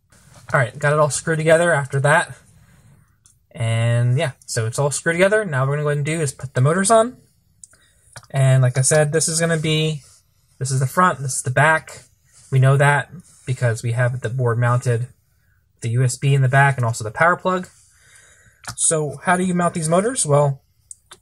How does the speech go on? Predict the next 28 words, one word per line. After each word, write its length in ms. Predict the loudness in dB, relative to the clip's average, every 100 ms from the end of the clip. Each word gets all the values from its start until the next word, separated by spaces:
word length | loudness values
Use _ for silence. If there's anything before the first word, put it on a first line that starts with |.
| _ _ _
these 200 | -4 0
are 60 | 2
the 100 | 4
gold 240 | 2 4
motors, 380 | 2 0 -2 -2
the 80 | 0
Nubidrone 420 | 0 0 -2 0
gold 220 | 2 4
motors, 420 | 4 4 0 -4 -6
and 640 | 0 2 4 4 2 0 -6 _ _ _ _ _ _ _
these 180 | -6 0
right 140 | 0 0
here, 420 | 0 0 -2 _ _ -12
with 80 | -6
the 80 | -2
black 580 | 2 4 2 -2 -20 _ _ _ _ _
and 220 | -6 -2 2
white 180 | 2
wires, 460 | 4 4 4 2 0
are 160 | -2 0
gonna 100 | 0
be 120 | -2
counterclockwise 840 | -2 -2 0 0 0 2 2 2
motors. 480 | 0 0 0 0 -2 -6 -12 -20 -20 -20 _ -4
And 120 | 0
then 140 | 4 4
these 300 | 4 2 4
red 380 | 6 6 2